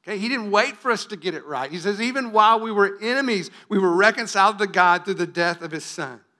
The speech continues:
And when we believe, we become children of God, secure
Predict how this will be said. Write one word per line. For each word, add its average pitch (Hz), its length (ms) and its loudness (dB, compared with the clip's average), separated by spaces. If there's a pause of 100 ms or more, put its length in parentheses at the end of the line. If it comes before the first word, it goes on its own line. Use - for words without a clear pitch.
(480)
And 202 260 -6
when 262 180 0
we 262 120 -2
believe, 233 580 0
we 233 80 -2
become 226 440 -2
children 254 500 -2
of 175 120 -6
God, 226 360 2
secure 262 640 2